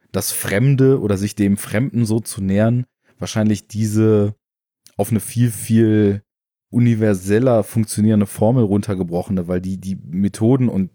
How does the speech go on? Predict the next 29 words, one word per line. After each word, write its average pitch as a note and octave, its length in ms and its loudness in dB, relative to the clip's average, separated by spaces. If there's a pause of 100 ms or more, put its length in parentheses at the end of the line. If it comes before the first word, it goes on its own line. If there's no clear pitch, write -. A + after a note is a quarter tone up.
(140)
äh, B1+ 80 -14 (440)
Arbeitsweisen G2+ 600 -2
des F#2+ 180 -4
Horrorfilms G#2 680 0 (840)
sind G2 220 -6
ja F#2 100 -4
länder- G2 420 2
und, F#2 300 -4
und F2+ 300 -8
Filmkultur A2 760 0
übergreifend F#2+ 720 -2 (140)
mehr F#2+ 280 -2
oder F#2+ 160 0
weniger F#2+ 300 -2
dieselben. F2 540 -2 (420)
Und, E2 300 -6
äh, E2+ 280 -6
da, F2 380 -4 (180)
da F2+ 540 -10
hast, G#2+ 200 -6
bedienst F#2+ 440 -4
du A2 60 -2
dich A2 180 -2
ja F#2 120 -4
von G2 260 -4
Mitteln, G#2+ 500 0 (600)
die G3 320 -6
bekannt B2+ 440 -2
sind, A2 560 -2